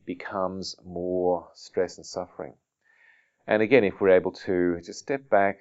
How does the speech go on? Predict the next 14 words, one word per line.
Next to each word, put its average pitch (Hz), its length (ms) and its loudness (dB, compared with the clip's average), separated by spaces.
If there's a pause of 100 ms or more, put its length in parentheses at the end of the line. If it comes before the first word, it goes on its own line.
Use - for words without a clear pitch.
(200)
pause, 107 560 4
reflect 98 640 2 (140)
that, 90 520 -2
um, 87 400 2
ah, 120 380 -4
change. - 640 -14 (320)
It's - 180 -16
like 95 260 2
this - 260 -6
now. 117 340 -4
Was 92 180 -2
it - 60 -12
like 104 260 0
this, - 380 -8